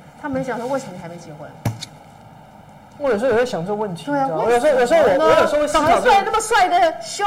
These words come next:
Speaker 1: 为什么还没结婚呢？
Speaker 2: 不是，你知道，我就觉得这个问题是，是我想不通的，而且我会很认真在思考这个问题，然后就想说，哎，
Speaker 1: 为什么？
Speaker 2: 大东也没结婚啊，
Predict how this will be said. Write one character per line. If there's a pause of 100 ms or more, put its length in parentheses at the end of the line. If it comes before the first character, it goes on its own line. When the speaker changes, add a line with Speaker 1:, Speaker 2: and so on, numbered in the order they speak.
Speaker 1:
为
什
么
还
没
结
婚
呢？
Speaker 2:
不
是，
你
知
道，
我
就
觉
得
这
个
问
题
是，
是
我
想
不
通
的，
而
且
我
会
很
认
真
在
思
考
这
个
问
题，
然
后
就
想
说，
哎， (720)
Speaker 1:
为
什
么？ (140)
Speaker 2:
大
东
也
没
结
婚
啊，